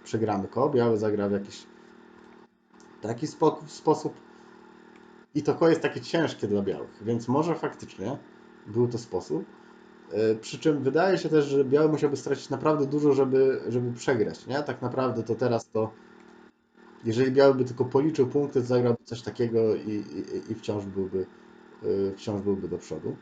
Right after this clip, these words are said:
No ale co? Zawsze jest to okazja na pomylenie się,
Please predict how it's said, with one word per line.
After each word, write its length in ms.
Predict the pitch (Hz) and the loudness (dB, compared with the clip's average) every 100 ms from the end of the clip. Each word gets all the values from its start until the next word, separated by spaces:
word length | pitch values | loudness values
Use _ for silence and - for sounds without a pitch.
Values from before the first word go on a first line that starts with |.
| - - - - - - - - - - | -16 -20 -20 -20 -20 -20 -20 -20 -20 -12
No 100 | 107 | 0
ale 180 | 147 180 | 4 4
co? 220 | - 90 - - - - - - | 2 -4 -6 -16 -20 -20 -20 -6
Zawsze 320 | 113 139 160 | 0 2 4
jest 160 | 139 131 | 4 4
to 120 | 123 | -2
okazja 260 | 113 127 | 0 2
na 80 | 123 | 2
pomylenie 540 | 120 120 120 117 95 85 | 0 0 2 2 0 -6
się, 140 | 80 | -10